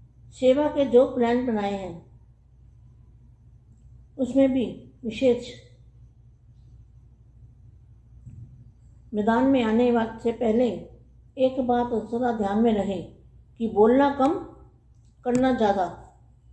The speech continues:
मुख द्वारा बताना नहीं है, लेकिन करके दिखाना है। कर्म का भाषण स्टेज पर करें। मुख का भाषण करना तो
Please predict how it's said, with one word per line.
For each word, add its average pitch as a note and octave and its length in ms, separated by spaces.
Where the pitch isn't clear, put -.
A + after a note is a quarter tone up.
मुख B3 180
द्वारा C#4 240
बताना B3+ 420
नहीं D#4 260
है, G#3 460
लेकिन A#3+ 320
करके B3 280
दिखाना A#3+ 440
है। E3+ 340
कर्म C4 180
का C#4 160
भाषण B3 360
स्टेज A3+ 360
पर A#3 140
करें। F#3+ 340
मुख A#3+ 180
का D#4+ 120
भाषण C4 340
करना A#3+ 320
तो A#3 440